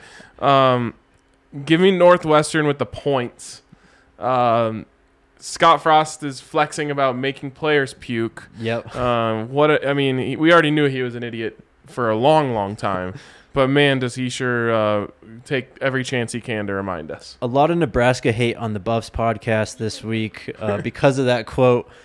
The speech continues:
Speaker 2: So we're soaking it up. I agree, though. I'm gonna take, I would take Northwestern plus thirteen. I just don't believe in Nebraska that much at this point.
Speaker 1: How
Speaker 2: I
Speaker 1: could
Speaker 2: know
Speaker 1: you ever n-, believe in Nebraska?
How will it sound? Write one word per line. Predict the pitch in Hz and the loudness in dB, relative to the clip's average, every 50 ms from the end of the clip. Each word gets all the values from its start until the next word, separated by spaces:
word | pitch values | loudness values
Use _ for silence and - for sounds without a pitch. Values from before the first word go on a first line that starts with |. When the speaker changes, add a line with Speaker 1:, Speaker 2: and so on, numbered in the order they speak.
| _ - | _ -10
Speaker 2:
So | - 127 120 | -6 -2 0
we're | 127 131 | 0 0
soaking | - - 156 147 143 - 156 139 | 0 2 4 4 4 4 0 0
it | 98 110 | 0 2
up. | 113 117 113 - - - | 2 0 0 -2 -6 -2
I | - 143 165 | 0 2 2
agree, | 165 139 127 135 131 127 | 2 2 0 -2 -2 0
though. | 120 123 120 117 | 0 0 0 0
I'm | 127 | -2
gonna | 139 143 139 | -2 -4 -4
take, | - - 151 139 - - - - | -2 -2 -2 -2 -2 -6 -8 -2
I | 127 147 | 0 2
would | 170 185 170 | 2 2 0
take | - 175 139 | 0 -2 -2
Northwestern | 147 147 147 127 123 123 131 131 127 - 143 127 117 | 0 0 0 0 0 0 0 0 0 -2 -6 -6 -6
plus | - - 123 117 - | -4 -4 -4 -4 -4
thirteen. | - 120 117 101 - - - 120 120 120 117 - - _ _ _ _ _ _ | -6 -8 -8 -8 -8 -8 -6 -4 -4 -4 -6 -8 -14 _ _ _ _ _ _
I | - 113 | -10 -8
just | 143 170 - | -8 -4 0
don't | - 165 147 | 0 0 0
believe | - 120 123 135 135 | 0 -2 -4 -2 -4
in | 135 117 | -4 -6
Nebraska | 104 87 101 110 127 143 139 - - 104 | -8 -8 -4 -2 -2 -2 -2 -4 -6 -8
that | 101 101 95 101 | -8 -8 -8 -10
much | 101 101 - | -12 -12 -14
at | 104 - | -16 -14
this | - 104 - | -14 -14 -14
point. | - - 107 101 90 | -12 -12 -8 -8 -6
Speaker 1:
How | 123 | -4
Speaker 2:
I | 120 | -2
Speaker 1:
could | - - | -2 0
Speaker 2:
know | - 190 | 0 2
Speaker 1:
you | 185 | 2
ever | 190 180 170 160 147 | 2 2 0 -2 -4
n-, | 135 127 131 139 147 _ _ | -4 -8 -10 -12 -16 _ _
believe | 143 143 139 135 | -8 -8 -6 -6
in | 131 | -6
Nebraska? | 127 131 147 135 123 - - | -4 -4 -4 -4 -6 -10 -18